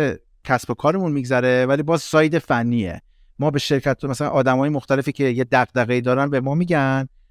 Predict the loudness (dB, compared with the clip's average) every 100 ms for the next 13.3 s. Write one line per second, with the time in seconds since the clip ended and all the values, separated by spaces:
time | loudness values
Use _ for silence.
0 | -8 0 2 2 0 0 0 0 0 2
1 | 0 2 0 2 0 0 0 0 0 0
2 | 0 -2 -4 -2 0 -2 -4 -2 0 2
3 | 2 2 0 0 -2 2 0 2 -4 -2
4 | -2 -2 -2 -4 -2 -4 -2 -2 0 0
5 | -2 -4 -10 -10 -14 -14 _ _ _ _
6 | _ _ _ 2 2 2 0 0 0 0
7 | 0 2 2 2 0 0 -2 -2 -2 -4
8 | 0 2 2 0 0 -2 -2 -2 -4 -4
9 | -6 -6 -8 -12 -14 _ -20 _ -4 0
10 | 4 4 2 -6 -2 -2 0 0 0 0
11 | 0 0 0 0 -2 -2 -2 0 0 2
12 | 2 0 -4 -4 -2 0 -2 -6 -4 -2
13 | 0 -2